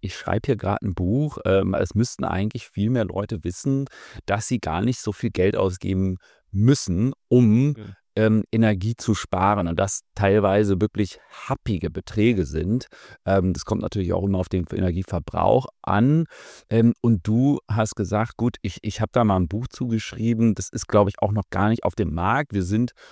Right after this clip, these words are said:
Speaker 1: oder es kommt noch auf den Markt. Äh, vielleicht, da hast du so, so ein paar Maßnahmen, im Grunde fünfundzwanzig, du nennst es Low-Hanging Fruits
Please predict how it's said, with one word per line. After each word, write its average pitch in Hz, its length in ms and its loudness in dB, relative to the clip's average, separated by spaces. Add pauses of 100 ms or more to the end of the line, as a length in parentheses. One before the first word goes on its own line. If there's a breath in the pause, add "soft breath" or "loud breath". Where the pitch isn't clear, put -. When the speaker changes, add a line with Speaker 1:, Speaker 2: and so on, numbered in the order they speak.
(100)
Speaker 1:
oder 92 160 2
es - 100 -8
kommt 147 300 0
noch 120 100 0
auf - 220 0
den 110 180 2
Markt. 110 400 2
Äh, 101 320 2
vielleicht, 98 380 -2 (400 loud breath)
da 101 120 -2
hast 113 220 -6
du 110 60 0
so, 98 140 2 (100)
so 107 80 2
ein 90 100 0
paar 107 220 0
Maßnahmen, 98 880 0
im 98 100 0
Grunde 107 320 2
fünfundzwanzig, 117 1160 0 (720)
du 95 140 -2
nennst 107 240 2
es 101 160 -4
Low-Hanging 120 920 2
Fruits 123 560 0